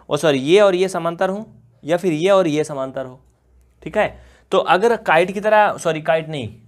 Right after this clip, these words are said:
काइट जो है वो समलंब नहीं हो सकती है, या हो सकती है, आप लोग कमेंट करके बताना। देखो, हाँ, काइट वैसे समलंब तो हो सकती है लेकिन समचतुर्भुज नहीं हो सकती है, क्योंकि काइट में नीचे वाला पार्ट बड़ा होता है, ऊपर वाला छोटा होता है ना।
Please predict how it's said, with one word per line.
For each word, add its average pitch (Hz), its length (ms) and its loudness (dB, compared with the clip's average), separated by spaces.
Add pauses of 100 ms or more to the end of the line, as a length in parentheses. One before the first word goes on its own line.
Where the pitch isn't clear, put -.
(120)
काइट 180 360 0
जो 180 280 -2
है 202 160 0
वो 208 100 -2
समलंब 190 400 -4
नहीं 208 180 -2
हो 156 80 -4
सकती 117 360 -12
है, 101 200 -14 (1120)
या 160 100 0
हो 202 140 -2
सकती 160 260 -6
है, 160 60 0
आप 151 120 -6
लोग 160 140 -8
कमेंट 139 280 -8
करके 113 240 -8
बताना। 104 380 -10 (280)
देखो, 135 360 -4 (400)
हाँ, 123 180 -4
काइट 180 360 0
वैसे 214 320 -4
समलंब 208 380 -4
तो 214 120 -6
हो 220 100 -6
सकती 220 220 -8
है 220 40 -6
लेकिन 214 200 -6
समचतुर्भुज 190 560 -6
नहीं 160 140 -2
हो 113 100 -4
सकती 110 280 -12
है, 107 60 -10
क्योंकि 151 240 -8
काइट 156 360 -2
में 175 120 -6
नीचे 160 220 -6
वाला 160 120 -2
पार्ट 143 240 -2
बड़ा 135 160 -2
होता 147 220 -4
है, 127 60 -6
ऊपर 127 80 -4
वाला 139 180 -6
छोटा 120 280 -6
होता 107 240 -6
है 131 60 -6
ना। 196 180 -6